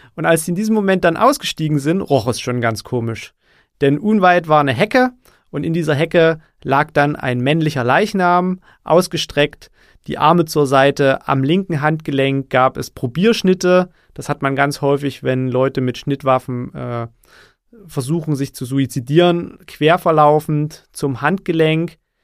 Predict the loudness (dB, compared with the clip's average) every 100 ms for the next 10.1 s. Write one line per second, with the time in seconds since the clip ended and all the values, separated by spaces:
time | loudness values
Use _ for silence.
0 | _ _ _ _ -6 0 2 0 -4 -8
1 | -8 -6 -6 -2 -2 -2 -4 -6 -4 -4
2 | -2 0 0 -2 0 0 0 -2 -4 -2
3 | 0 0 0 2 2 0 -4 -6 -6 -4
4 | -4 -6 -2 0 0 0 0 0 -2 -6
5 | -8 -2 0 0 -2 -4 -4 -4 -4 -2
6 | -2 -4 -4 -4 0 2 2 -2 -8 -20
7 | _ 0 2 4 2 2 2 0 0 0
8 | 0 0 -2 -4 -4 -4 -2 0 0 0
9 | -2 -4 -4 -4 -6 -8 -8 -4 -4 -4
10 | -8